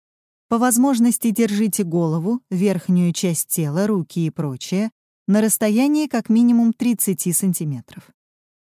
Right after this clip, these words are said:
Психиатр Йен Осборн описал компульсии Хьюза в книге тысяча девятьсот девяносто восьмого года «Мучительные мысли и тайные ритуалы». Tormenting Thoughts and Secret Rituals.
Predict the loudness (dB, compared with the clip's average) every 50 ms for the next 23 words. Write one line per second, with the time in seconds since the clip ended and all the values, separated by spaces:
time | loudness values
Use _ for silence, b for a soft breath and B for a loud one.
0 | _ _ _ _ _ _ -4 -2 0 0 0 0 0 0 0 0 -2 -4 -6 -6
1 | -10 _ _ -8 -4 -2 0 0 0 0 -2 -4 -2 -2 0 0 0 -2 -4 -4
2 | -6 -6 -8 -10 _ -6 -6 -2 -2 -2 -2 0 0 -2 -2 -2 -2 -2 0 -2
3 | -2 -2 -2 -2 -2 -2 -2 -2 -2 -2 -2 -2 -4 -2 -2 0 0 -2 -2 -4
4 | -4 -4 _ 0 2 4 4 2 2 -2 -2 -2 -4 -2 -2 -2 -4 -4 -4 -2
5 | -2 0 -2 -2 -2 -2 -2 -2 -2 -2 -2 0 0 0 0 -2 -4 -6 -6 -4
6 | -4 -4 -2 -2 -2 -2 -2 -2 -2 -2 0 0 -2 -4 -4 _ _ _ _ _
7 | _ _ _ _ 0 2 2 2 2 0 -2 0 2 2 2 4 4 4 4 4
8 | 4 2 2 0 0 0 0 -2 -2 _ -4 -4 -4 _ 0 0 2 2 2 4
9 | 2 2 2 0 -2 -2 -4 -4 -4 -6 -8 -10 -14 -16 -18 -20 _ _ _ _
10 | _ _ _ _ _ _ _ _ _ _ _ -2 0 0 2 2 2 2 2 2
11 | 2 0 0 0 0 -2 -2 -2 -2 -4 -4 -4 -6 _ _ _ -2 0 0 0
12 | 0 0 -2 -2 -2 -2 -4 -2 -2 -4 -6 -6 -6 -10 -14 -16 -14 -12 -12 -12
13 | -12 -14